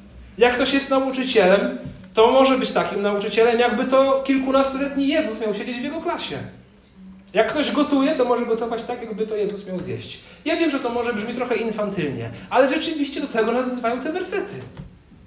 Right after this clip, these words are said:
Czyńcie wszystko w Panu. Niech On jest dla was standardem waszego postępowania. Nie powinniśmy robić rozdziału między pracą duchową a nieduchową. Każda jest duchowa. Praca pastora wcale nie musi bardziej oddawać Bogu chwały niż jakakolwiek inna praca.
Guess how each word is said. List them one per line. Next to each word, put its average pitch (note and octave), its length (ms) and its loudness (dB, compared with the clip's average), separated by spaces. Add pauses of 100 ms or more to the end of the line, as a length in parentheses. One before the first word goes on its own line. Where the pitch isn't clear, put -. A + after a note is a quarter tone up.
(420)
Czyńcie F4 320 2
wszystko - 360 -4
w - 100 -16
Panu. G#3 360 0
Niech G#3+ 260 0
On F4+ 140 0
jest G#3 160 0
dla E3+ 100 0
was F#3 180 -6
standardem G3 560 -4
waszego G#3+ 300 -4
postępowania. A#3+ 800 -4 (1700)
Nie A3 100 2
powinniśmy C4+ 480 2
robić B3+ 280 0
rozdziału A3+ 540 0
między G3+ 340 0
pracą G#3+ 560 0
duchową B3+ 540 0
a B3+ 80 0
nieduchową. F3 560 0
Każda D#3+ 380 -4
jest B2+ 220 -8
duchowa. B2+ 400 -8 (1200)
Praca B3 300 4
pastora A3 380 0
wcale A3 280 0
nie G#3 60 0
musi G#3+ 260 -2
bardziej G3+ 320 2
oddawać F#3 340 0
Bogu E3 240 -4
chwały D3+ 320 -2
niż D#3 100 -8
jakakolwiek C#3+ 500 -8
inna B2+ 180 -12
praca. - 340 -16